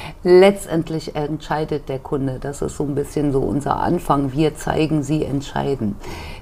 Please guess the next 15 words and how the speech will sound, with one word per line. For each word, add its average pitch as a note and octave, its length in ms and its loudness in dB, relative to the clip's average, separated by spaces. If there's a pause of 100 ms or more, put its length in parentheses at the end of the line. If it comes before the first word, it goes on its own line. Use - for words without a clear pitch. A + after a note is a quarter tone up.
(100)
Die E3+ 80 0
Kundin, F#3 380 6
die E3 120 0
Sie D#3 160 -2
jetzt D3+ 200 -2
gerade D3+ 300 0
im C#3+ 180 -2
Jumpsuit D#3 680 -2
genannt C3+ 380 -2
haben, B2+ 440 -4 (420)
wenn D#3+ 400 6
sie F3 160 0
bei D#3 180 0
mir D3+ 220 -2
Stammkundin E3 1120 2